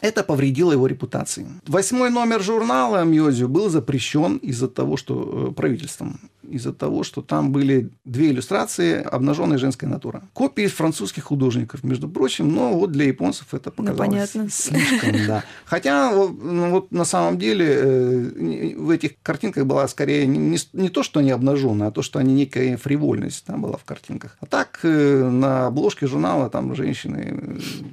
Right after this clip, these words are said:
Speaker 1: полуобнажённые появлялись, э, регулярно.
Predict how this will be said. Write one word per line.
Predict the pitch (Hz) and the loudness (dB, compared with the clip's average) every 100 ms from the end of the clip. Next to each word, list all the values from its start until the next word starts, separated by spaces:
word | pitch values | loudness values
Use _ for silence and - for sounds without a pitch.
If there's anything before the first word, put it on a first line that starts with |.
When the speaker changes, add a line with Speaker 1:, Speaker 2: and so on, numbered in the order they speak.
| - | -18
Speaker 1:
полуобнажённые | - - - 131 139 131 | -10 -6 -6 -6 -2 -2
появлялись, | 123 - 120 - - - - | -2 -4 -2 -4 -6 -10 -14
э, | - - 170 127 | -16 -16 -12 -8
регулярно. | 127 131 127 - | -6 -4 -4 -6